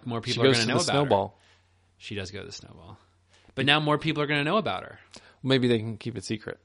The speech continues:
Speaker 2: as long as she doesn't, you know, do weird stuff in public.
Speaker 1: But that's what you want her to do.
Speaker 2: <laughs> No, I, she can do it in her, in her, in her own house.
Speaker 1: But what about blowing up people's heads? Like, I feel like it's gonna
Speaker 2: That
Speaker 1: be
Speaker 2: was
Speaker 1: hard
Speaker 2: only,
Speaker 1: to
Speaker 2: that was only if they have to fight you.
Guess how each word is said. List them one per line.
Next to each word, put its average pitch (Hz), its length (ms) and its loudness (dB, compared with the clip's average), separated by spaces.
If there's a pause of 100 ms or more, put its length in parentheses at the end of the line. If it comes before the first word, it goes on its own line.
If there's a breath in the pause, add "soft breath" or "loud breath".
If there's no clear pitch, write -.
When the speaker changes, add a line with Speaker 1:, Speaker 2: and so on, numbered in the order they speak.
(220)
Speaker 2:
as 110 100 -2
long 117 120 2
as 107 80 -4
she - 60 -4
doesn't, 110 260 -6
you 110 40 -4
know, 104 120 -4
do 104 260 -2 (300)
weird 110 200 -2
stuff 107 240 0
in 101 80 -10
public. 104 320 -4 (800)
Speaker 1:
But 113 100 -10
that's 117 180 -6
what 107 120 -12
you 113 80 -6
want 113 140 -6
her 92 60 -10
to 90 100 -14
do. 127 280 -6 (260)
Speaker 2:
<laughs> - 1000 6
No, 214 140 8
I, 139 100 10
she 175 180 -2
can 175 80 2
do 190 120 2
it 190 60 -2
in 185 60 0
her, 175 200 -2
in 165 80 -2
her, 165 100 0
in 170 180 0
her 156 120 0
own 165 100 0
house. 165 300 -4 (440 soft breath)
Speaker 1:
But 135 80 -2
what 143 80 4
about 143 180 4
blowing 127 260 2
up 120 80 -4
people's 113 280 -6
heads? 127 220 -4
Like, 98 140 -8
I 98 40 -6
feel 151 140 -6
like 127 100 -2
it's 110 100 -12
gonna 127 140 -2
Speaker 2:
That 170 40 12
Speaker 1:
be 190 60 10
Speaker 2:
was 185 80 4
Speaker 1:
hard 127 180 8
Speaker 2:
only, 117 140 4
Speaker 1:
to - 100 -18
Speaker 2:
that 156 120 6
was 175 100 4
only 175 180 2
if 165 100 0
they 160 60 2
have 147 100 0
to 123 80 -10
fight 156 240 2
you. 98 180 -6